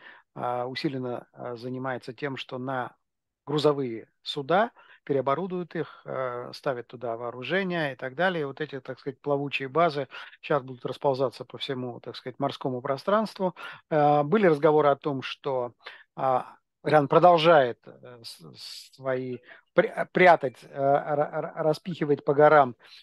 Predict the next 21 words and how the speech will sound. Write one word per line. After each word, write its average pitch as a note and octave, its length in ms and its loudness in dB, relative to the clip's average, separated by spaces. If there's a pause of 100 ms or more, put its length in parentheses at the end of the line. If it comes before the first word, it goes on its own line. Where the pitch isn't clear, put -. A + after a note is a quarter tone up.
свои, C3+ 400 -2
э, C3 440 -6
ресурсы, F#3+ 540 -4
свои B2+ 320 -8
самолёты, D3 480 -6
свои C3 440 -14 (360)
ракеты, D#3+ 460 -2
причём C3+ 280 -6
углубляется C3+ 540 -2
всё, C3 360 -14
всё, C#3 260 -6
всё D3+ 200 -4
больше C#3 360 -2
и - 20 -6
больше, F#3 320 -2
таким C#3 280 -12
образом B2 260 -14
достать - 360 -8
их A#2 120 -20
всё B2+ 120 -20
сложнее. F#3 580 -6